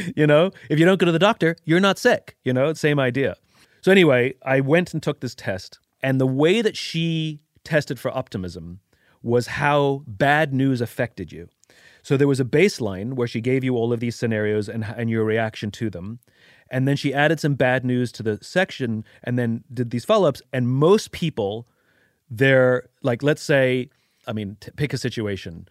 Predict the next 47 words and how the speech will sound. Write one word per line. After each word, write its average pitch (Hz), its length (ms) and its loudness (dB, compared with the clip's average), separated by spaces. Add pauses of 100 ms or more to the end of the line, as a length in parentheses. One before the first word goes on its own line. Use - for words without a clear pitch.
(260)
You 123 100 -2
know, 104 380 -2 (180)
you 147 160 -4
go 151 160 6
to 151 100 6
work, 120 380 0 (300)
your 139 260 -2
boss 139 300 2
is 135 100 -2
in 131 80 0
a 123 60 2
really 123 260 2
bad 113 320 0
mood, 107 500 -4 (240)
or 131 120 -4
something 135 300 -2
horrible 131 360 0
has 110 120 -2
happened 113 260 -4
in 107 80 -2
the 101 60 -2
world, 95 540 -4 (360)
you 117 80 -2
know, 113 80 -2
and 120 80 -4
she 175 100 -4
gets 214 180 0
some 131 140 -2
pretty 156 300 -4
dark 110 320 -4
stuff, 90 280 -12
like 98 240 -14
cancer 113 460 -8
and 98 100 -10
stuff 107 220 -10
like 98 160 -10
that. 95 320 -14 (280)
"How's 143 340 2
your 123 80 2
day 113 200 2
gonna 101 220 -2
go?" 92 160 -8 (160)
Some 131 240 -6
stuff - 260 -2
like 123 140 -2
that. 98 180 -8
And, 131 160 -4